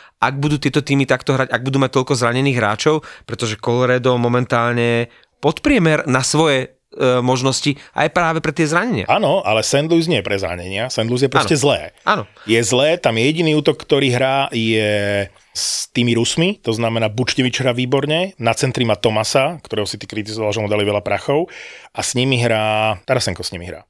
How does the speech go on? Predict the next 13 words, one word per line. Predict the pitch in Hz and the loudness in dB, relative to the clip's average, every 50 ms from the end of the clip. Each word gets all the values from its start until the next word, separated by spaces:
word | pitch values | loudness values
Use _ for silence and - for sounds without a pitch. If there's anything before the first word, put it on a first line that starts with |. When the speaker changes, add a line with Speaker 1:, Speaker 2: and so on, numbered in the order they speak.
| _ _ _ - - - - - _ _ _ _ _ _ _ | _ _ _ -20 -20 -20 -20 -20 _ _ _ _ _ _ _
Speaker 2:
A | - - | -10 -10
chcel | - - 131 135 | -6 -2 0 0
som | 143 - 160 139 | 0 2 0 0
len | 123 117 | 0 -2
povedať, | 104 131 131 139 135 131 123 113 | -2 -4 -2 -2 -2 -2 -2 -4
že | - - 120 110 107 107 101 - | -6 -4 -2 -2 0 0 -2 -2
tak | - - 127 151 - - | -2 0 0 0 0 -4
ako | - 120 - - 110 | -10 -8 -4 -2 -4
chýba | - - - 131 135 123 123 101 - | -4 -2 -6 -4 0 0 0 0 0
O'Reilly | - 110 117 120 113 104 104 110 123 135 135 127 | 0 0 0 2 2 2 2 2 2 2 0 0
mu | 120 117 107 101 95 90 87 - _ _ _ _ _ _ _ | 0 -2 -2 -2 -4 -6 -8 -10 _ _ _ _ _ _ _
David | _ - 110 131 135 120 - | _ 0 0 0 0 -2 -2
Perron, | - - 110 147 - 104 87 104 | -2 0 0 0 0 -2 -6 -8